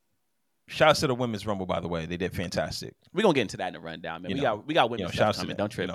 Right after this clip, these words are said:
Speaker 2: don't
Speaker 1: shouts,
Speaker 2: trip.
Speaker 1: shouts
Speaker 2: You
Speaker 1: to
Speaker 2: at
Speaker 1: y'all.
Speaker 2: home, don't trip. It's coming, it's
Speaker 1: Yeah,
Speaker 2: coming.
Speaker 1: shout, shouts to the women. They had the, they had the match of the night. Um, today I'm not, I don't know if I'm mad. Um, I don't know. I don't know if I'm,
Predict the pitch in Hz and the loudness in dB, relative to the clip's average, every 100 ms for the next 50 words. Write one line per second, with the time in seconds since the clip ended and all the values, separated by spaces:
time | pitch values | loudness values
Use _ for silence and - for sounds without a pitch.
0 | 101 113 110 - - - 131 127 127 135 | -4 0 0 0 -6 2 4 6 6 4
1 | 135 131 113 110 - 98 131 - 98 92 | -2 -4 -4 -6 -6 -8 -8 -6 -6 -2
2 | 95 98 90 120 117 104 117 110 113 98 | 2 4 4 6 4 4 4 4 2 -2
3 | 87 85 95 92 - 101 98 92 90 - | -2 0 2 0 0 0 0 0 -4 -4
4 | 85 82 80 - - 120 127 123 131 175 | -8 -8 -10 -8 0 0 0 -2 0 2
5 | 190 160 165 143 - _ _ 131 180 214 | 2 0 2 0 -2 _ _ -2 0 2
6 | 220 202 143 143 160 95 - _ _ _ | 4 4 2 2 0 -2 -8 _ _ _
7 | _ _ - 113 107 98 92 - _ _ | _ _ 2 6 6 4 -2 -14 _ _
8 | _ _ _ _ _ 113 131 147 104 - | _ _ _ _ _ 0 4 4 4 0
9 | _ 113 127 143 131 147 127 117 | _ 2 4 4 6 4 2 -4